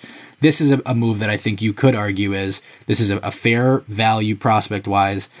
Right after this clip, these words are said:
and it fits your timeline and you just get a little younger. It's why I think it could make sense, but I don't know. And this is not source. This is not intel. It's just as I've thought about, you know, people have asked what what would you do for Mantha? This is one that's popped into my head, I guess.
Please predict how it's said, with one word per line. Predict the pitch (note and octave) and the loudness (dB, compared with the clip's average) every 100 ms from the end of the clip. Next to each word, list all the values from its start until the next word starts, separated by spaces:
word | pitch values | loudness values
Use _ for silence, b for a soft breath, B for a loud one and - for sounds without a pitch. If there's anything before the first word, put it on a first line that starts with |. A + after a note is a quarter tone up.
| B B | B B
and | G2+ | -4
it | G#2 | -4
fits | - A2+ - | 0 0 0
your | G#2 | -2
timeline | A2+ G2+ G2 F#2+ | 0 0 0 -2
and | F#2+ | -4
you | F#2 | -6
just | F2+ F2+ | -8 -6
get | G#2 | -4
a | |
little | F#2 F#2 F#2 | -4 -4 -4
younger. | F#2+ F#2 - | -6 -8 -10
It's | F2 A2+ A2+ | -6 -4 2
why | B2 A#2+ A#2 _ | 4 4 0 _
I | - A#2 | -4 0
think | - D3 | 0 2
it | D3+ | 2
could | D3+ | 2
make | C#3+ C#3+ | 2 2
sense, | - D#3 E3 | 0 -2 -2
but | - A2+ - - | -6 -8 -6 -2
I | B2 | 2
don't | C3+ A#2+ | 2 2
know. | C3 C#3+ | 2 0
And | A2 | -2
this | A2 | -2
is | A2 | -2
not | A2+ B2 A#2 | 2 0 0
source. | - A2 G2 - | -4 -4 -4 -6
This | G#2 | -4
is | A2+ | -4
not | A2 A2+ | 0 0
intel. | A2+ A#2 C3 C#3+ B B B | 0 2 2 2 B B B
It's | G#2 | -2
just | C3+ A#2+ | 0 0
as | A#2+ | 0
I've | A#2+ A2+ | -2 -2
thought | A#2 A2+ | 0 0
about, | G2+ G#2 G2 G#2 | 0 0 -2 -6
you | |
know, | G2+ | -8
people | F2+ B2+ G#2+ | 0 0 0
have | G#2+ | 0
asked | G#2 G#2 - | 0 0 -2
what | G2+ G2 B B B B | -6 -6 B B B B
what | G#2 | 0
would | G#2+ | 2
you | G2+ | 0
do | G#2+ | 0
for | G2 | 0
Mantha? | G2 G#2+ G2+ F#2+ | 0 2 0 -2
This | A2 - | 0 0
is | G#2+ | -2
one | G2 G2 | -4 -4
that's | F#2 - - - _ | -4 -8 -12 -14 _
popped | - G2+ - | 0 0 0
into | F#2+ | -8
my | F#2 E2+ | -4 -4
head, | - | -4
I | D#2 | -8
guess. | - - | -10 -10